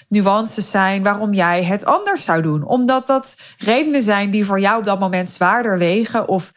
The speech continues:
belangrijker zijn dan dat je business zo simpel mogelijk blijft. Prima. Hè, dus, dus ik ben er niet om een soort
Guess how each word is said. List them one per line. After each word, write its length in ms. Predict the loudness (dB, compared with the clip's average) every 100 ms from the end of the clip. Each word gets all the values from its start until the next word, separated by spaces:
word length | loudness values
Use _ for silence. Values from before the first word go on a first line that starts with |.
| _ _
belangrijker 800 | 0 2 2 0 0 -2 -2 -4
zijn 400 | 0 0 0 0
dan 340 | 0 0 -2 -2
dat 180 | -2
je 80 | -2
business 320 | -4 -2 -4
zo 60 | -4
simpel 380 | -2 -2 0 0
mogelijk 380 | 0 0 -4 -4
blijft. 400 | -4 -4 -12 -20 -20 -20 _ -2
Prima. 680 | 2 2 2 0 -4 -12 _ -4
Hè, 180 | -2 0
dus, 320 | -2 -4 -4
dus 260 | -2 -2
ik 240 | 0 0 2
ben 160 | 0 2
er 120 | 2
niet 320 | 4 2 0
om 380 | 0 2 0 -4
een 220 | -2 -2
soort 580 | -2 -2 -2 -2 -10